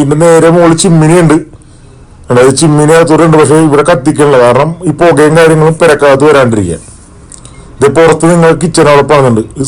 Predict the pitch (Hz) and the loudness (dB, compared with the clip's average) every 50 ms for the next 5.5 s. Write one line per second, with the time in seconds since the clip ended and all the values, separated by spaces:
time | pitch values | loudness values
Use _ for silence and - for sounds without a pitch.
0 | - - 180 165 165 147 143 156 147 151 147 147 151 151 156 147 147 170 170 160 | -2 0 0 0 0 2 0 0 0 0 0 0 2 2 0 0 2 0 2 0
1 | 143 - - - 127 120 123 123 113 101 80 78 - - - - - - - - | 0 -2 -2 -2 -2 0 0 0 -2 -4 -6 -8 -16 -20 -20 -20 -20 -20 -20 -20
2 | - - - - - - - - - - - - - - - - - - - - | -20 -20 -20 -20 -20 -20 -20 -20 -18 -18 -18 -18 -18 -18 -18 -18 -18 -18 -20 -20
3 | - - - - - - 107 - - 120 117 131 143 160 165 165 160 156 151 165 | -20 -20 -20 -20 -20 -18 -12 -6 -2 0 0 2 2 2 2 4 4 4 4 2
4 | 180 180 175 165 160 160 165 170 165 160 143 143 151 175 180 - - - - - | 2 2 2 2 2 0 0 0 0 0 0 0 -2 -2 -4 -12 -18 -14 -8 -6
5 | 180 165 - - - 151 139 135 120 101 | -6 -6 -4 -2 -2 0 0 0 -2 -4